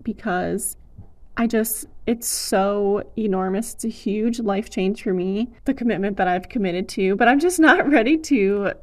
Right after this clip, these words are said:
like, full blast announce it. So I'm not going to, but I will tell you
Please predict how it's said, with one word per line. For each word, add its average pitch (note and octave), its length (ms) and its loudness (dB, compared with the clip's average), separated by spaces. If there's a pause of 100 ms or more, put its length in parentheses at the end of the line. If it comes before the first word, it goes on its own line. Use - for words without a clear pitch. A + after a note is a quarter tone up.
like, G3 180 -4
full G#3 360 -2
blast F#3+ 800 -2
announce G3+ 400 -2
it. E4 260 4 (300)
So G3+ 320 2
I'm A3+ 140 2
not F4 160 2
going G#3+ 220 0
to, F#3+ 420 0 (120)
but G#3+ 140 2
I G#3+ 80 2
will A#3+ 300 2
tell F#3+ 240 0
you F3 360 -2